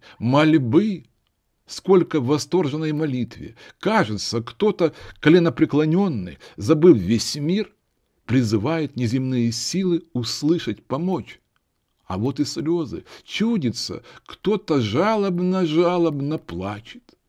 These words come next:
Словно стонет. Умирает, умер, замер и аккорд. Толпа очнулась. Крик,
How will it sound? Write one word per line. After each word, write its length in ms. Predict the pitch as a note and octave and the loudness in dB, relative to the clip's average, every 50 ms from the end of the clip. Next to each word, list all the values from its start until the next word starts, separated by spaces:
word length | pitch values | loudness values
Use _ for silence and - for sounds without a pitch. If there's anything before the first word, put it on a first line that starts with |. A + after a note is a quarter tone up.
| _ _ _ _ _ _ _ _ _ | _ _ _ _ _ _ _ _ _
Словно 840 | _ - - - - A2+ A#2 D3 F#3 F#3+ E3+ D#3+ D#3 D3+ C#3 C3+ B2+ | _ -20 -18 -10 -8 -6 -4 -4 -6 -6 -8 -10 -12 -12 -12 -12 -12
стонет. 500 | A#2+ - - - _ - - F2 F2+ G#2 A2 _ _ _ _ - _ _ _ _ _ _ _ _ _ _ _ _ - | -12 -12 -14 -14 _ -18 -18 -18 -18 -18 -20 _ _ _ _ -20 _ _ _ _ _ _ _ _ _ _ _ _ -8
Умирает, 840 | A2+ A#2 B2+ C3+ B2+ A#2 C3+ D3+ D#3+ E3+ F3 D#3 B2 G2 - - - _ | -6 -4 -2 -2 -2 0 2 2 4 4 2 2 0 -4 -6 -8 -6 _
умер, 600 | - F3+ G#3 A3+ A#3 A#3 G#3+ F#3 C3+ G2+ F#2+ - - - - - - | -2 0 2 2 2 2 2 0 0 -2 -4 -6 -12 -20 -20 -16 -12
замер 540 | G#2+ F2+ F2+ A#2 E3+ G3+ G#3+ G3 F3 F3 F#3 | -10 -4 0 0 2 2 0 0 -2 -4 -4
и 160 | F3 - E3 | 0 2 2
аккорд. 600 | F3 F3 D3 - - B2+ A#2+ A2 A2 - _ - _ _ _ _ _ _ _ _ _ _ _ | 2 2 0 -4 -4 -4 -4 -4 -6 -12 _ -20 _ _ _ _ _ _ _ _ _ _ _
Толпа 500 | - F#2 F#2 G#2 G#2 _ - C#3 - - - | -10 -10 -10 -10 -12 _ -10 -10 -10 -10 -12
очнулась. 640 | D3 C3+ - - - D#3 D#3+ F3 - - G3+ - - - - _ | -16 -14 -14 -14 -12 -12 -10 -10 -8 -8 -8 -10 -12 -18 -18 _
Крик, 640 | - - A2+ B2+ E3 A3+ A#3 G#3 - - - - | -6 -4 -2 2 2 4 2 2 0 -4 -12 -20